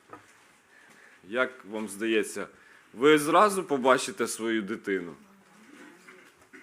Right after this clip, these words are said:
Конечно. Зразу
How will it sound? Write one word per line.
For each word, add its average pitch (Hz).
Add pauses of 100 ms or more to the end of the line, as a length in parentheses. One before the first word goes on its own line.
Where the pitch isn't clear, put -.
(480)
Конечно. 151 (2500)
Зразу 151